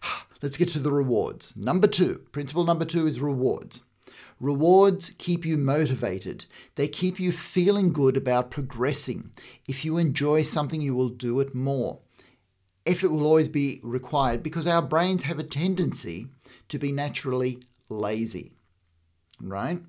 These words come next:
The brain likes pleasure and it hates pain.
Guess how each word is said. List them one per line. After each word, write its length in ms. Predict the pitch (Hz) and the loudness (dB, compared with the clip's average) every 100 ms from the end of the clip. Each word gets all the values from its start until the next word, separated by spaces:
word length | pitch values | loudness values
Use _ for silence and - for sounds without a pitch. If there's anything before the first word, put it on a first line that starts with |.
| _ _ - - - - - | _ _ -20 -20 -20 -8 -4
The 100 | 127 | -4
brain 640 | 104 - 135 147 170 185 | -6 -6 0 0 2 0
likes 400 | 175 160 156 - | 2 2 0 -6
pleasure 640 | - - 156 131 117 90 - | -10 -4 -2 0 -2 -4 -8
and 120 | 127 127 | -6 -6
it 100 | 123 | -6
hates 500 | - 139 156 160 - | -6 -4 -4 -4 -8
pain. 540 | - 151 156 110 - | -8 -6 -4 -4 -8